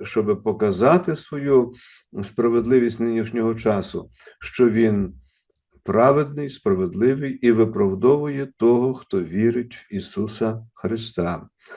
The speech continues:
Отож, де хвальба? Виключена. Яким законом виправдовуємось?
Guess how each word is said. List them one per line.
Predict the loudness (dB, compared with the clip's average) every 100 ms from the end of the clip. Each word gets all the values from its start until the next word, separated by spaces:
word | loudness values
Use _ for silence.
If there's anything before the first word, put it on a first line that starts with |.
| -20 -20 -20 -20 _ _ _ _ _ _ _ _ _ _ _ _ _ _ _
Отож, | -2 0 2 0 0 -12 -8
де | 0 0
хвальба? | 0 -4 -4 0 0 0 -6 _ _ _ _ _ _ _ _ _ _ _ _ _ -14
Виключена. | -2 0 0 -4 -10 -12 -12 -18 _ _ _ _ _ _ _ _ _
Яким | 0 4 6 6 6
законом | 4 0 2 2 0 -2
виправдовуємось? | -6 -8 -6 0 2 2 2 -2 -8 -16 -18 _